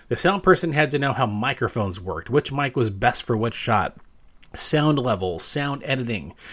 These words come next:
The editor had to have a knowledge of their craft. They didn't have computers and A I to fix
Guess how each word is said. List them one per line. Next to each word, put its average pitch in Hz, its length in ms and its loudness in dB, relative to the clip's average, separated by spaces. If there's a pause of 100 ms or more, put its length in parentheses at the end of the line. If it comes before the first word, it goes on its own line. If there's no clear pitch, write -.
(120)
The - 140 -6
editor 165 320 2
had 147 220 2
to 139 40 0
have 139 180 2
a 131 60 0
knowledge 123 460 2
of 123 160 0
their 113 160 2
craft. 107 480 -4 (320)
They 139 100 6
didn't 190 260 8
have 185 280 -2
computers 156 720 4
and 123 120 -2
A 131 280 0
I 131 320 2
to - 140 -4
fix - 560 -2